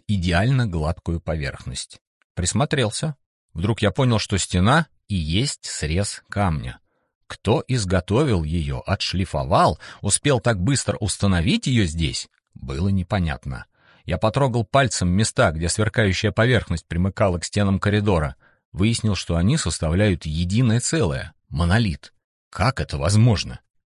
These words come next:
Исследование чудесной стены, не менее чудесным образом появившейся в галерее, меня, конечно, интересовало, но больше всего в этот момент хотелось узнать, что же случилось со спецназовцами. Я круто развернулся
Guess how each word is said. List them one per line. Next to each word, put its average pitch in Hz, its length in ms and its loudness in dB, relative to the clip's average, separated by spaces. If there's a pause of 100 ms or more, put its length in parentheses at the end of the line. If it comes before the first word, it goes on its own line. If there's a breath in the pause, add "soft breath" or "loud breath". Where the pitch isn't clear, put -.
(480)
Исследование 175 720 2
чудесной 156 460 0
стены, 139 540 2
не 101 100 4
менее 107 300 4
чудесным 123 500 2
образом 92 420 2
появившейся 107 600 0
в 78 60 -4
галерее, 95 560 2 (200 loud breath)
меня, 101 240 2
конечно, 127 400 0
интересовало, 135 800 2
но 98 260 2 (220 loud breath)
больше 147 400 2
всего 139 340 4
в 98 40 4
этот 92 200 -2
момент 80 440 -2
хотелось 147 480 -2
узнать, 110 340 2
что - 320 0
же 170 100 0
случилось 139 580 0
со - 140 -2
спецназовцами. 85 960 -2 (380)
Я 107 160 2
круто 113 300 0
развернулся 85 680 0